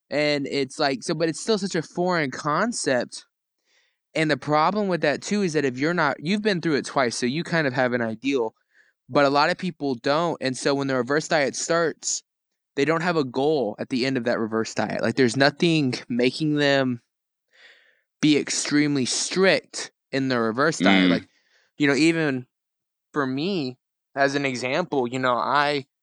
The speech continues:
Speaker 1: I prepped for a show for, like, twenty-seven weeks, and I knew the reverse diet was coming, but I had no idea what it entailed. I didn't understand the mindset I should have towards it. And so after my show was done and I started reverse dieting, um,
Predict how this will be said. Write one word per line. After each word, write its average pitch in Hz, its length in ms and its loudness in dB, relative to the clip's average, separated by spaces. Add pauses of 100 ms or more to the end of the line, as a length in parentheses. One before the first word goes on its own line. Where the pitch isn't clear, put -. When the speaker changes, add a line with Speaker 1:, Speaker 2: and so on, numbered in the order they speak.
(420)
Speaker 1:
I 139 140 -2
prepped - 380 -4
for 139 200 -4
a 107 60 -2
show 139 480 -2
for, 123 140 -6
like, - 140 -4
twenty-seven 131 560 -2
weeks, - 520 -4 (140)
and 135 120 2
I 147 60 4
knew 165 220 2
the 185 100 2
reverse 147 320 0
diet 143 220 0
was 120 100 -4
coming, 151 360 -2
but 120 100 0
I 123 80 2
had 123 120 -2
no 151 200 -2
idea 135 200 -2
what 123 160 -2
it 117 120 -2
entailed. 120 400 0
I 113 40 -2
didn't 131 200 -2
understand 127 360 -6
the 110 60 -14
mindset 117 460 -4
I - 20 -2
should 113 200 -4
have 113 200 0
towards 117 300 -2
it. 113 160 -2 (800)
And 127 160 2
so 143 160 4
after 143 340 0
my 147 140 0
show 131 300 -2
was 170 180 -2
done 123 160 -2
and 120 100 -4
I 117 80 -4
started 127 320 -2
reverse 120 400 -2
dieting, 117 640 0
um, 110 540 -4